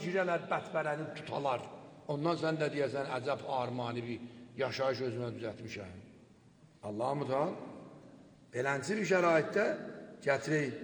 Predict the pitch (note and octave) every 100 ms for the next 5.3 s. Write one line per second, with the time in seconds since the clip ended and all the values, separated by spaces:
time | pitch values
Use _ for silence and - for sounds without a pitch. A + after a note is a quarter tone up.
0 | B2 D#3 D3 B2+ B2+ B2+ B2+ A#2 B2 -
1 | - C3 D3+ E3+ G3+ C4+ C4 G#3 A3 A3
2 | G#3+ - B3 - - - - - B2 C3+
3 | - F2+ - - - - E3 G3+ E3+ D3
4 | B2+ A#2 D3+ E3 D#3 G#3 G3 E3+ F#3+ G3+
5 | F3+ G#3+ -